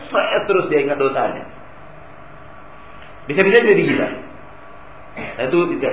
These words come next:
tidak diinginkan. Terlalu besar rasa harap, rasa harap hanya lihat takutnya tidak ada, dia akan mudah baginya untuk berbuat dosa. Maka antara rasa harap dan rasa imbang dan rasa takut itu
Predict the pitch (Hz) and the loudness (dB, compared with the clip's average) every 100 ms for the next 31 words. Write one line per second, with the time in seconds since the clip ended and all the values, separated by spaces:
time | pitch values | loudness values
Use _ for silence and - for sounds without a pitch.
0 | 120 123 120 131 - 85 - - - - | 2 0 2 0 0 -2 -4 -14 -16 -16
1 | - - 165 170 208 254 247 202 - 226 | -16 0 4 6 6 6 4 4 8 8
2 | 175 165 165 175 170 139 - - - - | 8 4 4 4 4 4 2 -6 -10 -14
3 | - - - - 135 151 165 190 240 175 | -16 -16 -16 2 2 6 6 8 4 2
4 | 156 170 - - - - 165 165 180 220 | 4 4 2 -6 -12 2 4 6 4 4
5 | 254 165 180 131 123 - - - - - | 6 6 6 6 4 2 -4 -10 -14 -16
6 | - 139 147 143 127 147 101 - - - | -14 2 6 6 6 4 4 -4 -12 -16
7 | - - - - - - 147 156 156 127 | -18 -18 -18 -16 -16 -4 4 6 6 6
8 | 123 120 113 104 101 107 101 90 - - | 2 -2 -2 -2 0 0 0 -2 -6 -10
9 | - - - - - - - 110 110 135 | -14 -18 -18 -18 -18 -18 -10 -6 4 6
10 | 147 - - 117 117 123 120 107 110 123 | 6 2 -4 -2 2 4 4 2 2 4
11 | 143 117 104 104 110 107 104 104 - - | 4 2 0 0 -2 0 2 2 0 -8
12 | - - 107 110 104 104 - 117 98 - | -10 -2 0 4 4 2 0 0 -2 -2